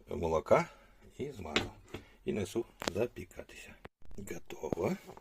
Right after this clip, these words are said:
Ну ви подивіться, вони ще й сміються наді мною. <laughs> Улибочку зробили. Дивіться, що. Цей і цей були защіпані. Але все рівно і розкрилося. Все нормально.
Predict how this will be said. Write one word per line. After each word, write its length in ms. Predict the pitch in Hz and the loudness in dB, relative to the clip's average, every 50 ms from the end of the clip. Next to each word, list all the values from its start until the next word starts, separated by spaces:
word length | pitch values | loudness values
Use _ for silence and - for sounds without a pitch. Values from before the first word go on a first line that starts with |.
| - - _ _ - _ - - - - - - - - _ | -20 -20 _ _ -20 _ -20 -20 -20 -20 -20 -20 -20 -20 _
Ну 120 | - 95 85 | -10 -8 -6
ви 100 | 82 87 | -6 -6
подивіться, 640 | - - 90 90 95 95 92 92 - - - - - - - - - - | -8 -8 -2 0 2 2 2 0 -2 -6 -12 -12 -12 -14 -20 -20 -14 -8
вони 280 | 95 95 92 95 98 | -6 -4 -2 -2 -2
ще 160 | 92 - - 98 | -2 -2 -2 -2
й 80 | 98 | -2
сміються 560 | 92 - 87 90 82 85 95 127 - - 127 | -4 -4 -8 -10 -6 -4 -4 -6 -4 -4 -6
наді 280 | 117 117 113 107 113 110 - | -4 -4 -4 -4 -4 -4 -4
мною. 420 | 98 - - - 151 - - - - - - - - - - - - | -6 -6 -2 -2 -2 -2 -2 -8 -12 -12 -14 -14 -14 -16 -16 -14 -12
<laughs> 0 | 113 104 | -12 -8
Улибочку 520 | 107 104 113 120 127 127 - - 123 120 | -6 -6 -6 -4 -6 -6 -6 -6 -8 -6
зробили. 500 | 110 107 107 101 101 101 95 90 92 98 - - - - - - - - - - - - - - - - _ - - - - - - _ - | -4 -4 -6 -4 -4 -4 -4 -6 -8 -10 -12 -20 -20 -20 -20 -20 -18 -20 -20 -20 -20 -20 -20 -20 -20 -20 _ -20 -20 -20 -20 -20 -20 _ -10
Дивіться, 360 | 92 87 85 80 - - - | -8 -8 -8 -10 -12 -16 -16
що. 220 | - - - - - - - - - - - - - - - - - - | -14 -12 -14 -14 -14 -16 -20 -20 -20 -20 -20 -20 -20 -20 -20 -20 -18 -8
Цей 260 | - 95 98 120 127 | -2 0 2 2 2
і 180 | - 104 101 | 2 0 -4
цей 360 | 95 - - 92 101 104 104 107 - | -4 0 2 2 2 2 0 -2 -8
були 320 | 98 87 90 90 92 95 | -8 -6 -4 -2 -2 -2
защіпані. 580 | 92 87 87 - - 82 73 - 92 - 82 - - - - _ - - - - - 95 - - - _ - | -2 -2 -4 -6 -8 -12 -12 -12 -14 -16 -16 -18 -20 -20 -20 _ -20 -20 -20 -20 -20 -20 -20 -20 -20 _ -10
Але 160 | 92 92 92 | -6 -4 -4
все 180 | 101 - - 90 | -4 -4 -4 -6
рівно 400 | 85 85 80 82 82 92 107 107 104 - _ | -4 -6 -6 -6 -4 -4 -4 -4 -6 -14 _
і 60 | 95 95 | -8 -8
розкрилося. 680 | 104 107 - - - 78 76 - - - - 76 - _ _ - | -8 -8 -10 -10 -10 -8 -8 -10 -12 -14 -16 -20 -20 _ _ -20
Все 160 | - - - 107 | -20 -16 -10 -8
нормально. 420 | 110 120 123 104 95 85 85 - | -8 -6 -6 -6 -8 -8 -12 -16